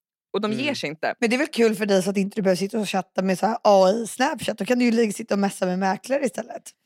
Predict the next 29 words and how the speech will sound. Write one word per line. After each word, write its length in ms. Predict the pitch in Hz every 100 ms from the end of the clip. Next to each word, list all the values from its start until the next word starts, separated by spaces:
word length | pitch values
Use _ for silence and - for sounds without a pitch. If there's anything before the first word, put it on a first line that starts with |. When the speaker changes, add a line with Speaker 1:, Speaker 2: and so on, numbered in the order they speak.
| _ _ -
Speaker 1:
Ja, 140 | 202 214
det 40 | 127
är 60 | 190
Speaker 2:
Exakt. 60 | 139
Speaker 1:
sant. 260 | 135 - - _ _ _ _ _ _
Speaker 2:
Det 120 | 143
känns 180 | - 151
som 60 | 143
att 60 |
man 100 | 147
kan 100 | 139
träna 360 | - 160 139 135
lite 280 | 135 131 139
på 120 | 139
också 220 | 117 -
så 120 | 117
här 100 | 110
och 80 | 95
bara, 180 | 95 107
vad 280 | 101 127 117
vill 100 | 117
man 160 | 120
ha 440 | 113 113 107 104 104 _ _
mer 140 | 117
än 60 | 110
något 140 | 107
annat? 340 | 123 120 120 104 _
Kan 200 | 131 120
du, 340 | 117 113 110